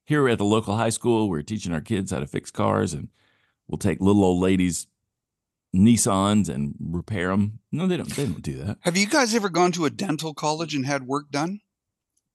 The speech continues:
Speaker 1: No.
Speaker 2: Yeah, I wouldn't do that either, but I know people that have.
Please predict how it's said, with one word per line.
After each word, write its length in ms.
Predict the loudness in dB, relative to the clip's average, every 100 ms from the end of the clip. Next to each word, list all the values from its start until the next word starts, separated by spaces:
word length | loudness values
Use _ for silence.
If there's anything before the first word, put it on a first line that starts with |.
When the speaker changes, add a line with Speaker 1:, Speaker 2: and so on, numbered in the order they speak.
| _ -12
Speaker 1:
No. 460 | -6 0 2 0 -2 -20 _ _ _ _ -12
Speaker 2:
Yeah, 220 | -8 -6
I 60 |
wouldn't 240 | -6 -6 -8
do 120 | -8
that 180 | -6 -6
either, 240 | -8 -12 -4
but 120 | 0
I 80 | 2
know 120 | 0
people 280 | -4 -10 -12
that 100 | -12
have. 520 | -12 -12 -14 -16